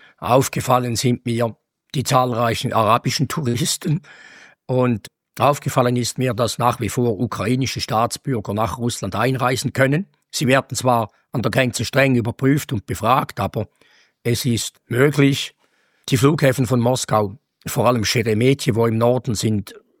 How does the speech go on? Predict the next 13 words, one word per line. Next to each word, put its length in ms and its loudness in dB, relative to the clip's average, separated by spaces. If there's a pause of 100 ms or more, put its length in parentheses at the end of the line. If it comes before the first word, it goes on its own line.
regelmäßig 1120 0
Drohnenangriffen 1040 0 (600)
ausgesetzt, 800 0
aber 160 -4
das 240 0
wird 180 -6
mit 180 -8
einem 280 -4
gewissen 440 -4
Schulterzucken 800 -2 (380)
zur 200 2
Kenntnis 640 2
genommen. 580 2